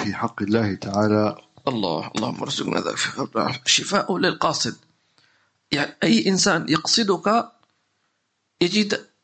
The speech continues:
Speaker 2: الراحة، يجد السكينة،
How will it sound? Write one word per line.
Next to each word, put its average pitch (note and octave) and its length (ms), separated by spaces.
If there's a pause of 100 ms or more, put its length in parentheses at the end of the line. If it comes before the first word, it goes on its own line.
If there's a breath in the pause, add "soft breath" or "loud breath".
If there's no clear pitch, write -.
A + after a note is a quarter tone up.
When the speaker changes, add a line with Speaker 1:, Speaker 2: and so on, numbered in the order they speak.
(120)
Speaker 2:
الراحة، D#3 580 (2250)
يجد D#3 400 (520)
السكينة، A#2 680